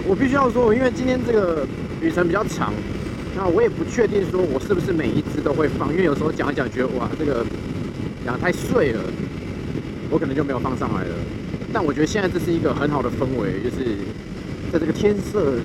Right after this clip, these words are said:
逐渐转暗的之际，我们在海滨公路上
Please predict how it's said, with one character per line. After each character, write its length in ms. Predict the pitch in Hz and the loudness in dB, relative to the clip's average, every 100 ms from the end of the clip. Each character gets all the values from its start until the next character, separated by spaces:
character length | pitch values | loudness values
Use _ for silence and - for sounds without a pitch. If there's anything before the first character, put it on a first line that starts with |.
| 110 | -2
逐 120 | 160 | 0
渐 180 | 185 185 - | 2 0 0
转 160 | 170 196 | -4 -4
暗 140 | 214 202 | -2 -2
的 120 | 135 | -2
之 340 | - - - | -6 -6 -4
际， 200 | - 139 98 98 | 0 0 0 0
我 20 | |
们 100 | 117 | 0
在 220 | 131 147 104 | 2 0 0
海 240 | 120 113 | 0 2
滨 180 | - 156 | 4 4
公 160 | 151 151 | 4 4
路 80 | 135 | 2
上 200 | 127 117 | 2 0